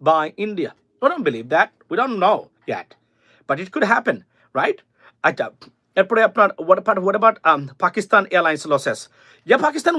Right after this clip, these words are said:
Airlines, because the মনে রাখতে হবে, পাকিস্তানের উপর বা উপর দিয়ে ভারতের ওয়েস্টার্নগামী সব, যেহেতু বা-, মানে, পাকিস্তান, I mean, situated west side of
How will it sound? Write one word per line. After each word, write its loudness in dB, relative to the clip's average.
Airlines, 4
because 0
the 0
মনে 0
রাখতে 2
হবে, 4
পাকিস্তানের 2
উপর -6
বা 4
উপর 4
দিয়ে 4
ভারতের 0
ওয়েস্টার্নগামী 0
সব, -2
যেহেতু -4
বা-, 0
মানে, -2
পাকিস্তান, 2
I 6
mean, 2
situated 0
west 2
side 0
of -4